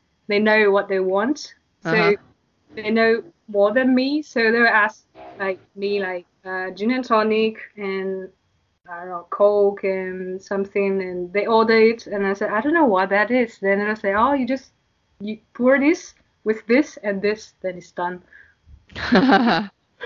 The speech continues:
Speaker 1: Yeah, basically, I just took orders.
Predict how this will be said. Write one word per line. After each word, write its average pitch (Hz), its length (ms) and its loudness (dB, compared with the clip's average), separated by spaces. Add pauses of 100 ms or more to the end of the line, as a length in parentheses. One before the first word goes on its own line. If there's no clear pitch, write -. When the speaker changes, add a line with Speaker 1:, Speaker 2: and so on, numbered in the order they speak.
(180)
Speaker 1:
Yeah, 233 340 4
basically, 240 600 0
I 220 120 2
just 220 260 -4
took 220 220 -6
orders. 208 640 -2